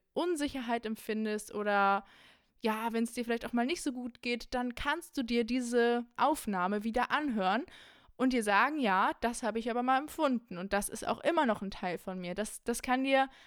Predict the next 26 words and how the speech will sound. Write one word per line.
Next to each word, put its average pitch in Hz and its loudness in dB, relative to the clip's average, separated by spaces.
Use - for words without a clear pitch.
einfach 262 0
zeigen, 262 4
was 233 4
eben 247 -4
alles 226 0
so 220 2
an 208 0
Ausdrucksstärke 220 2
in 214 0
dir 180 -4
steckt. - -12
Und 262 -2
als 247 0
wichtigen 247 -4
Tipp 294 -4
auch 285 0
nochmal 262 -2
an 247 0
dieser 240 -2
Stelle, 247 0
das 240 -4
klappt 269 -2
auch 233 0
für 233 -6
andere 254 2
Emotionen. 185 -8